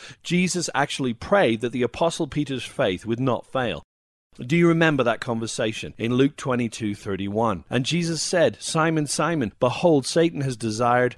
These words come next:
to have you, that he may sift you as wheat. But I have prayed for you, that your faith fail not. And when you are converted, strengthen your brethren."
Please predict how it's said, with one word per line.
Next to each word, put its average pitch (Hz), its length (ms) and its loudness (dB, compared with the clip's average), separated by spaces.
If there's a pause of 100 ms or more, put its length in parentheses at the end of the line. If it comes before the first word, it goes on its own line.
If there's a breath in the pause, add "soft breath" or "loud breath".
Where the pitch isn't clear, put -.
to 117 120 -6
have 135 440 0
you, 85 240 -2
that 127 140 4
he 147 140 0
may 135 220 0
sift - 460 -2
you 135 180 0
as 113 140 -4
wheat. 131 320 -2 (200 loud breath)
But 127 120 4
I 147 140 8
have 151 140 4
prayed 160 380 2
for 147 120 -2
you, 110 180 0
that 143 200 0
your 170 120 2
faith 180 560 -4
fail 160 520 0
not. 120 560 -2
And 143 220 -2
when 160 180 4
you 165 200 4
are 151 140 6
converted, 123 760 0
strengthen 127 640 -4
your 101 160 -2
brethren." 95 480 -4